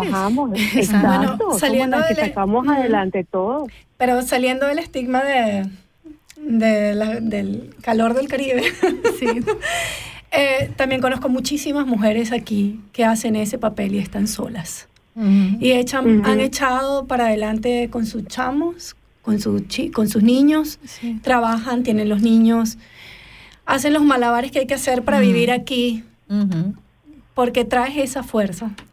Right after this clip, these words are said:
Speaker 2: Sí,
Speaker 3: Traes
Speaker 2: las,
Speaker 3: esa fuerza.
Speaker 2: las luchadoras.
Speaker 4: Ujú, ujú.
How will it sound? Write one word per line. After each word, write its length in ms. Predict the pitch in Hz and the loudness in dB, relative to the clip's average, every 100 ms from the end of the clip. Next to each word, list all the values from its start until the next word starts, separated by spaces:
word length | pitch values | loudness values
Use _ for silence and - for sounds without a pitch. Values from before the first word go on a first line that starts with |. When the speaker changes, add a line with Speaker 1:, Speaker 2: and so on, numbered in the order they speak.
| - | -12
Speaker 2:
Sí, 360 | - 262 247 - | -2 0 -2 -4
Speaker 3:
Traes 260 | - 226 240 | -2 0 2
Speaker 2:
las, 100 | 285 | 0
Speaker 3:
esa 160 | 262 285 | 0 -2
fuerza. 440 | - 226 208 220 | 0 0 0 0
Speaker 2:
las 100 | 226 | -2
luchadoras. 760 | 220 214 220 214 220 214 180 - _ - | -4 -6 -6 -4 -4 -4 -8 -14 _ 0
Speaker 4:
Ujú, 480 | 226 214 190 214 277 254 - | 2 4 4 4 0 -6 0
ujú. 420 | 202 196 180 | 4 4 2